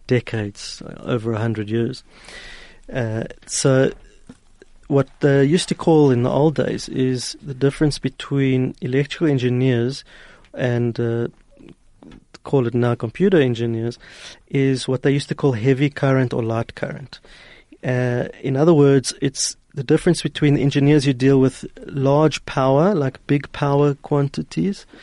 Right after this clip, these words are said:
you know, like the Escoms and the things that do use, uh, power to, to work,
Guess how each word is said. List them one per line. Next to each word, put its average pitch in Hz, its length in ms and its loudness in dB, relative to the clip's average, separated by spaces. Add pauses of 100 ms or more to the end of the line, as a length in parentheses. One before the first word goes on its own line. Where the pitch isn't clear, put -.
(260)
you - 120 -2
know, 135 180 0
like 127 220 -2
the - 80 -4
Escoms 139 680 -2
and 123 180 -6
the 123 40 -6
things 131 300 -4
that 123 220 -4
do 135 260 -8
use, 123 500 -6 (420)
uh, 117 360 -4 (200)
power 123 500 0 (400)
to, 117 380 -2
to - 180 -6
work, 123 440 0